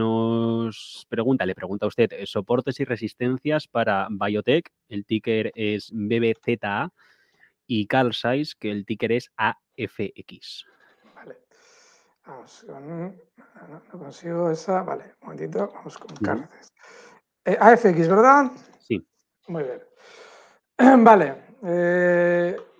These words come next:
Speaker 2: BioNTech. Ahora mismo... Ahora mismo, temporalmente no hay que estar. Este valor dio una señal falsa de compra hace unos días para
Speaker 1: Sí.
Speaker 2: luego volver de nuevo a estar lateral.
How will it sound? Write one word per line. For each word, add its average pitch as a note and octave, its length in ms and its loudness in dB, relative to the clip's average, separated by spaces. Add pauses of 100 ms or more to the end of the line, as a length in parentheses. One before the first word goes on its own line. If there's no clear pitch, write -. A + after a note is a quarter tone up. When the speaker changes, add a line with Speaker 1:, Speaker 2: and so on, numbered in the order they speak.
(100)
Speaker 2:
BioNTech. A3 800 0 (520)
Ahora D#4 240 2
mismo... E4 720 -6
Ahora G#3 220 -2
mismo, D3+ 400 -10
temporalmente B3+ 720 -4
no G3 260 -6
hay E3 120 -4
que - 100 -16
estar. - 300 -20 (380)
Este - 140 -8
valor C4 300 2
dio B3 180 2
una B3+ 200 0
señal A3+ 640 -2
falsa A3+ 360 0
de F#3 140 -2
compra G3 500 -2
hace A3 160 -10
unos F3+ 240 -6
días F#3+ 400 -2 (760)
para F#3+ 220 6
Speaker 1:
Sí. G3+ 40 6
Speaker 2:
luego A#3+ 220 8
volver A#3 320 6
de A3+ 100 0
nuevo A3+ 320 4
a F#3 80 0
estar F#3+ 260 0
lateral. D#3 540 -4